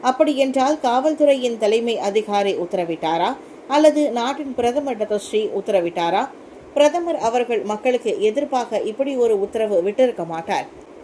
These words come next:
ஏனென்றால் அவரும் அப்படி ஒரு சூழ்நிலையில் இருந்துதான் வந்துள்ளார்.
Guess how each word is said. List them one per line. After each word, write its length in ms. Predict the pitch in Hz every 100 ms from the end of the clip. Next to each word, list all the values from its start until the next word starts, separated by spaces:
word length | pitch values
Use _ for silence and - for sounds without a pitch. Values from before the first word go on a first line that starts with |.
| - -
ஏனென்றால் 600 | 240 262 262 254 240 269
அவரும் 500 | 226 233 247 254 262
அப்படி 340 | 240 233 320
ஒரு 240 | 285 269 254
சூழ்நிலையில் 720 | 254 233 226 226 214 214 208
இருந்துதான் 560 | 226 240 226 214 247 226
வந்துள்ளார். 500 | 160 170 190 175